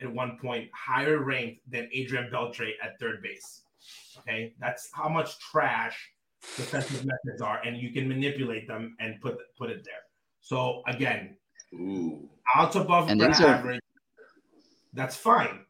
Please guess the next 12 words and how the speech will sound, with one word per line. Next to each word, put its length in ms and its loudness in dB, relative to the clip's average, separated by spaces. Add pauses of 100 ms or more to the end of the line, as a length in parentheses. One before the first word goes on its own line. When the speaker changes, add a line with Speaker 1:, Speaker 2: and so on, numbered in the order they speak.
Speaker 1:
But 80 -2
I'm 140 2
saying 200 2
with 160 4
my 320 4
eye, 360 4
I 100 -2
think 300 -4
that 200 -6
Andrew 300 -2
Vaughn 480 2 (100)
is 300 -4